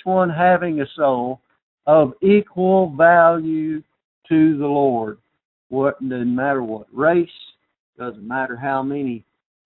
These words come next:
limbs they're missing, doesn't matter if they fell out of the ugly tree and hit every limb on the way down. The good Lord, uh, looks at them the same way, and, uh, we have a problem in the human race.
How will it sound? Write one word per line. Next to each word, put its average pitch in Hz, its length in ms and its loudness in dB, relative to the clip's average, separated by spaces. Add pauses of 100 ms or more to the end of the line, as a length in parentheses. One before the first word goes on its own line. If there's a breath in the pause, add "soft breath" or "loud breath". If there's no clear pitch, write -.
limbs 160 480 2
they're 127 200 0
missing, 180 520 -6 (460)
doesn't 120 300 -8
matter 135 380 0
if 117 120 -10
they 127 220 -8
fell 143 240 0
out 143 160 2
of 123 80 -8
the 113 80 -10
ugly 139 380 -4
tree 160 340 -6
and 110 80 -8
hit 131 220 -8
every 175 360 -2
limb 135 400 0
on 123 120 -4
the 120 60 -4
way 131 220 0
down. 117 400 -8 (880)
The 117 80 -10
good 151 300 -2
Lord, 165 440 2 (840)
uh, 120 260 -6
looks 147 340 -4
at 143 120 -6
them 147 300 -4
the 113 120 -6 (120)
same 151 280 0
way, 131 440 0 (800)
and, 127 500 -4
uh, 110 320 0 (540)
we 143 200 0
have 143 220 4
a 123 60 -4
problem 131 560 0
in 120 140 -6
the 120 60 -6
human 127 360 -4
race. 117 340 -4